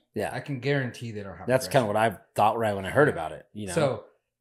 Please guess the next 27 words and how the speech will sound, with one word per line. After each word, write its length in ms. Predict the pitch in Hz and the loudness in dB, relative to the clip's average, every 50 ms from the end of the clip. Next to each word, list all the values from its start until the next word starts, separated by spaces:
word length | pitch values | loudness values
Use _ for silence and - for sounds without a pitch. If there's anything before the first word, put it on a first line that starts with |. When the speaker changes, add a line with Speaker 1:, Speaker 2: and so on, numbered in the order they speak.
| _ _ - | _ _ -4
Speaker 2:
yeah, 200 | 143 160 156 156 | -2 0 2 0
they 80 | 156 | 0
could 180 | 151 156 156 139 | -2 -4 -6 -4
go, 280 | 143 156 143 - - - | -2 0 0 0 -2 -4
go 300 | 113 127 139 135 131 131 | -2 0 0 2 2 0
in 200 | 120 120 127 127 | 0 -2 -2 -2
there 260 | 131 135 135 135 131 | -2 -2 -2 -2 -2
and, 180 | 123 117 113 120 | -4 -6 -6 -8
and, 380 | 117 117 117 107 107 107 139 - | -8 -8 -6 -6 -8 -10 -12 -12
and 180 | 120 113 107 | -12 -12 -10
do 120 | 104 123 123 | -10 -8 -8
the 80 | 113 101 | -8 -10
stuff 420 | - - - 117 110 117 113 - 110 | -10 -10 -8 -6 -6 -6 -6 -6 -8
and, 240 | 101 95 98 92 90 | -10 -10 -12 -16 -18
and, 160 | - 107 104 | -16 -14 -14
like, 160 | 104 101 98 | -14 -14 -12
grapple 580 | - 107 113 110 107 104 - 123 113 110 110 110 | -8 -4 -4 -2 -2 -4 -4 -6 -4 -4 -4 -6
and, 100 | 101 101 | -6 -8
like, 200 | 95 95 90 _ _ _ - | -10 -12 -16 _ _ _ -12
wrestle, 400 | 107 107 107 - - 123 120 120 | -10 -10 -10 -8 -8 -6 -6 -6
whatever. 540 | 123 123 131 135 131 143 151 147 - _ _ _ _ _ _ | -6 -6 -6 -6 -4 -6 -6 -8 -10 _ _ _ _ _ _
But 100 | - 139 | -6 -4
when 120 | 139 147 147 | -2 -2 -4
it 80 | 143 | -4
comes 260 | - 156 160 165 156 | -4 -4 -4 -4 -4
to, 80 | 147 165 | -4 -2
like, 320 | 156 143 120 101 - - | 0 0 -2 -2 -6 -12